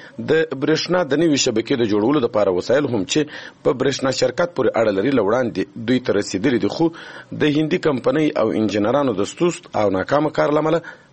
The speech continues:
پر ځای پراته دي. د هلمند والي تورن جنرال محمد یاسین وویل، د هندي کمپنۍ د نه فعالیت له امله مرکزي حکومت خبر کړی دی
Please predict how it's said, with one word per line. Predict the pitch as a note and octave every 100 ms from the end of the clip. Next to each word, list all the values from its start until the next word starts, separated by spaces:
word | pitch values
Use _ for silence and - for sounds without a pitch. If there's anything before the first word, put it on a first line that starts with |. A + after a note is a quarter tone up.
| -
پر | G#2
ځای | F#2+ B2 A#2+
پراته | G2+ G#2
دي. | F#2+ - - - - - C3+
د | F3+ F3+
هلمند | F#3 F#3+ F#3 -
والي | C#3 C3+ E3
تورن | D3 B2 D3
جنرال | B2 B2 C3
محمد | A#2 G#2+ G2 F2
یاسین | F2+ - E3
وویل، | E3 D3+ - - -
د | A#2+ D#3
هندي | D#3+ D#3 F3
کمپنۍ | E3 B2 D3 D#3 D#3 - A2 G#2+
د | D3
نه | F3+ -
فعالیت | G#2 G#2 G#2
له | F#2+
امله | G2+ C3+ C3 - - A2
مرکزي | A2 G2 G#2+ A2+
حکومت | B2+ G2 F#2+ F#2+ -
خبر | F#2+ F2+
کړی | - D3
دی | D3